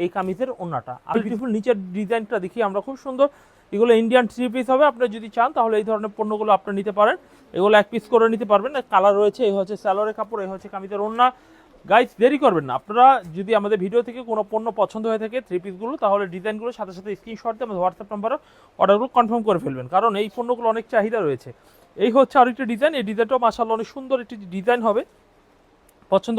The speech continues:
করে নিন। আর এই হচ্ছে কামিজের সালোয়ারের কাপড়টা অনেক সুন্দর একটি সালোয়ারের কাপড় হবে। আর এই হচ্ছে সেম এই ডিজাইনের ওড়নাটা হবে, ওড়নাটা মাশাআল্লাহ অনেক সুন্দর, পাঁচ হাত নামাজি একটু ওড়না হবে। পছন্দ হলে অবশ্যই এই ডিজাইনটা অর্ডার করতে ভুল করবেন না। এর চলে আসলাম নতুন ভিডিওতে। আর আজকে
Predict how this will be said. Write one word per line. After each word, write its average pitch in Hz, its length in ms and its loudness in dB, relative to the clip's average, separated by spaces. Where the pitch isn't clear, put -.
করে 233 200 4
নিন। 233 100 0
আর 156 180 6
এই 196 100 0
হচ্ছে 226 220 -4
কামিজের 226 320 -4
সালোয়ারের 208 300 2
কাপড়টা 214 260 -8
অনেক 208 180 -8
সুন্দর 247 240 -4
একটি 233 200 -10
সালোয়ারের 220 300 -2
কাপড় 214 240 -8
হবে। 233 120 -4
আর 143 140 0
এই 214 80 2
হচ্ছে 226 180 -6
সেম 311 260 -4
এই 220 100 -4
ডিজাইনের 226 380 -4
ওড়নাটা 185 300 -2
হবে, 127 140 -10
ওড়নাটা 185 320 -4
মাশাআল্লাহ 185 320 -4
অনেক - 160 -12
সুন্দর, 226 300 -8
পাঁচ 170 160 -4
হাত 180 180 -12
নামাজি 165 300 -6
একটু - 160 -14
ওড়না 185 200 -4
হবে। 220 140 4
পছন্দ 202 340 0
হলে 262 120 2
অবশ্যই 196 500 0
এই 175 100 -2
ডিজাইনটা 180 360 -8
অর্ডার 170 260 -2
করতে 208 200 -6
ভুল 247 220 0
করবেন 139 300 2
না। 113 60 -6
এর 208 60 0
চলে 226 260 0
আসলাম 254 260 0
নতুন 240 200 -6
ভিডিওতে। 233 440 -4
আর 226 120 4
আজকে 240 180 -6